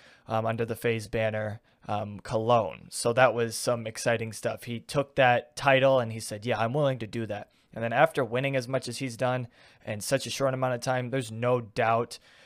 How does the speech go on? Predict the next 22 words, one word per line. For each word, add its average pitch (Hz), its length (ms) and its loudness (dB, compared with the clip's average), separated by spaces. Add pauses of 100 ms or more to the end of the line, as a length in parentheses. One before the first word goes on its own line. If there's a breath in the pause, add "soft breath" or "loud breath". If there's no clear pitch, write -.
(120)
that 117 160 0
he 131 280 -6
is 117 340 -2
the 113 140 -6
new 117 180 -4
face, 123 420 0
and 113 100 -6
he's 117 320 -6
totally 131 480 0
willing 113 320 -2
to 110 160 -12
accept - 320 -8
that 110 140 -4
role. 113 320 -4 (320 soft breath)
And 104 180 -10
seeing 131 460 -2
that 117 420 0
from 113 220 -4
such - 260 -4
a 120 60 -4
young 117 240 -4
talent 123 460 -4